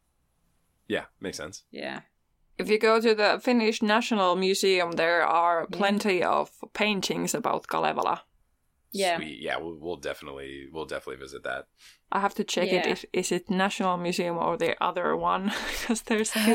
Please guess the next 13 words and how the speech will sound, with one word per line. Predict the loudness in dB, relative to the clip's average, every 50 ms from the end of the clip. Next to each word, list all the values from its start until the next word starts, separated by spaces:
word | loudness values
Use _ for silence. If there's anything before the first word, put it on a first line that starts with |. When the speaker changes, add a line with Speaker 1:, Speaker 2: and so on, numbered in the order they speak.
| 6 6
Speaker 2:
Uh, | 4 4
Speaker 3:
where | 4 2 2
they | 2 2 0 2
are. | 2 4 4 6 4 4 2
Speaker 2:
<clears throat> | 2
Kansallismuseo, | 2 4 4 4 2 2 2 2 2 2 2 2 4 4
Speaker 3:
Yeah. | 4 4 2 0 -2
Speaker 2:
national, | -4 -2 -2 -2 -2 0 0 2 0 0 -4 -8 -14 _ -10 -4
nas-, | -4 -2 -2 -2 -2 -2 -2
National | -2 -2 -2 -4 -4 -4 -4 -4 -4 -4 -6 -8
Museum. | -8 -8 -8 -8 -8 -10 _ _ _ _ _ _ _ _ _ _ 2
Speaker 3:
<laughs> | 2 2 2 2 0 -2 -2 -2 -2 -4 -2 0 0 0 2
Yeah, | 2 2 4 2 2